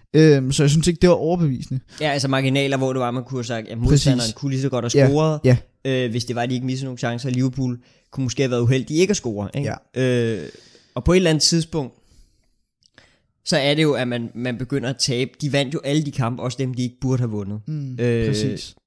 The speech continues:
Speaker 2: så, ja.
Speaker 1: Men, men, altså, City klar vinder. Klar vinder. Øh,
Speaker 2: Og toer?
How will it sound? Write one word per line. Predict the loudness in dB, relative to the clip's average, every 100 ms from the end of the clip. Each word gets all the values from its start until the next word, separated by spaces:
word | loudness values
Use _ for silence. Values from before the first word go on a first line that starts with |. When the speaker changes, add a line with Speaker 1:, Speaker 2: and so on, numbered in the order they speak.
| -10
Speaker 2:
så, | -4 -4 -4 _ _ _ _ _ -20 _ -20 _
ja. | -14 -10 -2
Speaker 1:
Men, | -2 0
men, | -4 -6 -12 _ _ -2
altså, | 0 2
City | 2 2 2 0 -2
klar | -2 -2
vinder. | -4 -6 -8 -10 -12
Klar | -6 -6
vinder. | -6 -10 -14 _ -20 _ -2
Øh, | 2 4 2 0 -4 -8 -16 -20 -20 _ -8
Speaker 2:
Og | -2
toer? | -2 -2